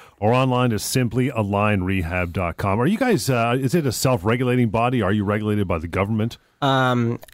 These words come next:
Speaker 2: well, as a practitioner, we're regulated. So every chiropractor, every physician, every dentist in Ontario is regulated and they have a college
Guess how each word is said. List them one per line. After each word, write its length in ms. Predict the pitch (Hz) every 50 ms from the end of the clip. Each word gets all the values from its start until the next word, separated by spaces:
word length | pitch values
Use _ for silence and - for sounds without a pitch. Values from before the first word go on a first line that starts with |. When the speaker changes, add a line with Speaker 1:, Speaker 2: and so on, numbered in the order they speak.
| _ _
Speaker 2:
well, 320 | - 135 139 143 139 135 -
as 160 | - 143 131
a 60 | 139
practitioner, 640 | 131 - - 143 - - - 185 - - 160 143 131
we're 140 | 120 113 110
regulated. 500 | 110 113 113 107 90 85 87 85 110 -
So 100 | - 98
every 220 | 120 127 139 131
chiropractor, 640 | - - 123 120 117 113 - - 117 113 113 - 107
every 260 | 98 104 101 104 107
physician, 640 | 107 - - 101 98 107 104 101 - 107 98 95 87 -
every 180 | 107 104 107 101
dentist 460 | 117 107 104 107 104 - 104 - 113
in 40 | 101
Ontario 360 | 95 98 - - 110 104 95
is 120 | 98 110
regulated 540 | 110 101 98 92 87 92 92 92 90 95 92
and 100 | 92 90
they 60 | 92
have 220 | 90 - 104 95 95
a 40 |
college 460 | - - - 101 95 92 95 95 -